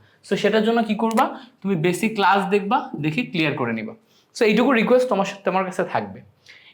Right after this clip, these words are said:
এইবারটা বাকি জিনিসপত্র আসো, তোমার হাতে আমি ধরে নিলাম আর দশ দিন সময় আছে। এবার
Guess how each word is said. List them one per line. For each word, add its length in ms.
এইবারটা 520
বাকি 320
জিনিসপত্র 520
আসো, 260
তোমার 240
হাতে 440
আমি 160
ধরে 280
নিলাম 460
আর 240
দশ 300
দিন 200
সময় 280
আছে। 220
এবার 520